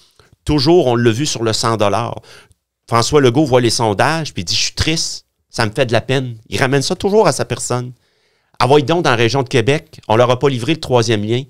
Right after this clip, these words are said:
On va lui donner deux games des Kings de Los Angeles, sept millions. Ah ouais, on signe ça. » Alors, c'est un one-man show, la Coalition Avenir Québec. François Legault,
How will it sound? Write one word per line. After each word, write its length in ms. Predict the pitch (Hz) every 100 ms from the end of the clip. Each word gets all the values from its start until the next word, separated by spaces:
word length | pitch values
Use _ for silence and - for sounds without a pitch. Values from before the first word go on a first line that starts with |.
| _ _ -
On 80 | 101
va 100 | 131
lui 140 | 143
donner 280 | 135 143 151
deux 220 | 143 156
games 280 | 135 151 151
des 140 | 123 117
Kings 240 | 143 131
de 60 | 113
Los 200 | 107 117
Angeles, 280 | 104 135 135
sept 240 | 143 120
millions. 400 | 120 104 120 123
Ah 80 | 101
ouais, 120 | 117 127
on 100 | 110
signe 200 | - 110
ça. » 240 | - 110 110 - - - - -
Alors, 340 | 98 110 110 - - _ - -
c'est 460 | - - - 151 160
un 100 | 139
one-man 520 | 135 160 156 147 139
show, 320 | - 175 196
la 120 | 143
Coalition 500 | 92 104 95 90 117 107
Avenir 280 | 104 95
Québec. 600 | - 98 101 127 165 - -
François 420 | - 120 - 139
Legault, 560 | 127 113 123 147 151